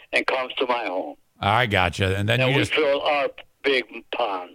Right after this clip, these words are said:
Speaker 2: you, you fill up your, your big containers full of water. That, that was your
Speaker 1: Our
Speaker 2: running water.
Speaker 1: container was big. We had, uh, we swam in that one.
Speaker 2: Yeah. That, okay. So you'd
Speaker 1: We had a
Speaker 2: swim in,
Speaker 1: reservoir. You know
Speaker 2: yeah.
Speaker 1: reservoir
Speaker 2: You got your
Speaker 1: inside of a
Speaker 2: reservoir.
Speaker 1: house.
Speaker 2: So you're
Speaker 1: Not a
Speaker 2: swimming.
Speaker 1: house, in a yard.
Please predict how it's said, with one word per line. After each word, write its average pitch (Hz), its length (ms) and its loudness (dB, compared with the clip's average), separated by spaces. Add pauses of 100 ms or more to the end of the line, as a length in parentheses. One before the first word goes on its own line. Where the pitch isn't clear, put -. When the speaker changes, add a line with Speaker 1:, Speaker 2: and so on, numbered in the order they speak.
Speaker 2:
you, 127 140 2
you 147 220 2
fill 165 300 0
up 151 200 0
your, 139 220 2
your 131 160 -2
big 135 260 0
containers 135 580 2
full 131 240 2
of 123 100 4
water. 123 300 4
That, 123 280 2
that 147 180 2
was 143 180 2
your 135 140 2
Speaker 1:
Our 127 60 2
Speaker 2:
running 127 280 2
water. 117 160 2
Speaker 1:
container 208 220 2
was 127 240 2
big. 147 220 0 (420)
We 147 140 0
had, 175 340 -2
uh, 160 180 2
we 185 120 0
swam 247 480 2
in 156 180 2
that 156 280 0
one. 113 300 -2 (640)
Speaker 2:
Yeah. 202 180 0
That, 208 220 2
okay. 226 220 2
So 214 160 2
you'd 220 160 2
Speaker 1:
We - 20 2
had 190 80 2
a - 40 2
Speaker 2:
swim 240 180 2
in, 254 60 0 (100)
Speaker 1:
reservoir. 143 260 0
You 113 140 2
know 196 100 2
Speaker 2:
yeah. 208 200 4
Speaker 1:
reservoir 151 440 2
Speaker 2:
You 143 80 2
got 226 180 2
your 208 140 2
Speaker 1:
inside 208 140 2
of 226 40 0
a - 0 - (120)
Speaker 2:
reservoir. 147 300 2
Speaker 1:
house. - 80 -8 (160)
Speaker 2:
So - 160 0
you're 196 120 2
Speaker 1:
Not - 120 0
a 185 40 2
Speaker 2:
swimming. 226 460 2 (100)
Speaker 1:
house, - 20 -2
in 139 120 -2
a 117 120 -4
yard. 123 240 0